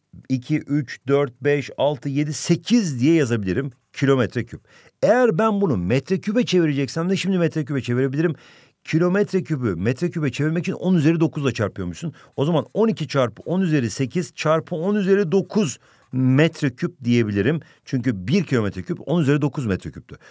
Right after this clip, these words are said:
O zaman ne oluyor? On iki çarpı on üzeri on yedi metre küp ediyor. Ama bu dünyadaki bütün su, dikkat edelim. Yüzde beşi tatlı suymuş. Bize bir de tatlı suyu soruyor. O zaman bunun da yüzde beşini alacağım. Yüzde beş nasıl hesaplanır?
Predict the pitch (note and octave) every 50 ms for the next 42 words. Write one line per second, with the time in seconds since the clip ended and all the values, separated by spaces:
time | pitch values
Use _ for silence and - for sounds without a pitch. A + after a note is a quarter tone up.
0 | - - _ - A#2+ D#3 F#3+ G3 F#3+ F3+ G#3 A#3 A3+ F3 D#3+ E3 E3 D#3 - _
1 | _ _ _ _ - A3 B3 A#3 D3+ F3 C3+ - D3+ C#3 B2+ A#2+ B2 A2+ F3+ G#3+
2 | G3+ E3+ C#3+ D#3+ F3+ G3+ E3+ - _ _ _ _ _ - G3 A3 B3 B3+ B3 A#3
3 | G#3+ F#3 E3 D3+ B2 B2 B2+ G2+ - - - E2+ G2+ G#2+ G#2 - - F#2+ D#2 -
4 | - - E2 D2 D#2 F2 - - D#3+ F3+ D#3+ C3 C3 F#3+ A3+ D#3 B2 C3 D3+ D#3+
5 | E3 F3 F#3 F3 E3 F3 F3 - G3+ E3+ C#3+ C3 B2 B2+ - - G3 G3 F#3 -
6 | - - - - - G#2 D#2 B1 - _ _ _ - E2 F#2 - - G#2 F2+ D#2
7 | D2+ C2 C2+ - - - _ _ _ _ _ _ _ - F#2 F2+ F2+ G2 B2+ D3+
8 | E3 D3+ C3+ B2+ F3 F#3 C#3 A2 C3 C3+ C3+ - - - E3 E3+ B2 E2+ - _
9 | _ - - F#2+ F#2 - - - - - - E2+ E2+ D#3 D#3 - - G2 F#2 G#2+
10 | B2+ D3+ E3 D#3 - - B2+ B2 A#2+ - - C#3 A#2+ - - G#2+ F#2+ D#2+ - -
11 | D2+ C#2+ C2+ C2 C2 C2 _ _ _ _ _ _ - - _ _ - G2+ F2+ A#2
12 | E3 E3 D3 A#2 F#2 F#2+ B2 E3+ A3 A3+ A3 A3 D#3+ A2 G2 A2+ A#2+ A#2+ B2 D3
13 | C3 C#3 A#2+ - C3+ D3+ C#3 A2 F2+ D2 D#2+ C2+ - - - - - _ - E3
14 | G#3+ G#3 C4 A#3 A3 F3 - F3 G3 D#3+ C3+ B2 G#2+ A2 F#2+ - - G2 C3+ -